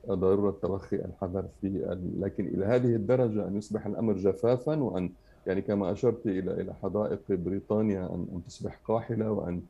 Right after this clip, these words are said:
آه، يؤدي ذلك إلى يباس الأعشاب. وحتى، يعني، نحن هنا، آه، في لندن في مرورنا من أمام، آه، نهر التمس، شيء، يعني، شيء مفزع أن، أن يكون هذا النهر الذي يفيض ع-، عادة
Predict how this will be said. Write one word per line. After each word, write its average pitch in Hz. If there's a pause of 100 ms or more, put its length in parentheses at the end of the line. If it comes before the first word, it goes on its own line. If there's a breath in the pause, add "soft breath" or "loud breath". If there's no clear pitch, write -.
(320 soft breath)
آه، 87
يؤدي 87
ذلك 101
إلى 92
يباس 98
الأعشاب. 101
وحتى، 110 (380 soft breath)
يعني، 98
نحن 131
هنا، 113
آه، 92
في 101
لندن 104
في 104
مرورنا 101
من 90
أمام، 95 (360)
آه، 87
نهر 98
التمس، 104 (200)
شيء، -
يعني، 90
شيء 98
مفزع 110 (100)
أن، 82
أن 92
يكون 98
هذا 107
النهر 104
الذي 92
يفيض 131
ع-، - (240)
عادة 95